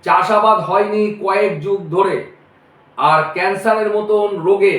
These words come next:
আক্রান্ত হয়ে মানুষ মারা গেছিল কয়েক যুগ ধরে। এই হচ্ছে বন্ধু পরমাণু বোমা। তাহলে এবার ভাবুন,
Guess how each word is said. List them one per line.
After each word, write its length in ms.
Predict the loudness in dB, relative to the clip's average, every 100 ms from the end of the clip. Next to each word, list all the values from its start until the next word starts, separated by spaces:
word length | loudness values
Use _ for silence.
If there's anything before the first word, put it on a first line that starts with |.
| -4 -4 -2
আক্রান্ত 400 | -2 -2 -2 -2 -2
হয়ে 200 | 0 0 -2 -2 -2
মানুষ 320 | 0 -2 -4 -8 -4
মারা 200 | -2 0
গেছিল 260 | -2 -6 -4 -4 -6 -2
কয়েক 260 | 0 0 -4 -8
যুগ 140 | -10 -8 -6
ধরে। 200 | -4 -4 -6 -18 _ _ _ _ _ _ _ _ _ _ _ _ _ _ _ _ _ _ _ _ 0
এই 160 | 2 2
হচ্ছে 240 | 0 0 0
বন্ধু 260 | 0 0 2 2 2
পরমাণু 420 | 0 0 0 -2 -4 -8 -14 -18 -20 -18 -6
বোমা। 280 | -2 0 -2 -8 -20 _ _ _ _ _ _ _ _ _ _ _ _ _ _ _ _ _ _ _ _ _ _ _ _ _ _ -4
তাহলে 320 | 2 4 4 4 2
এবার 220 | 2 2 0
ভাবুন, 360 | 0 2 2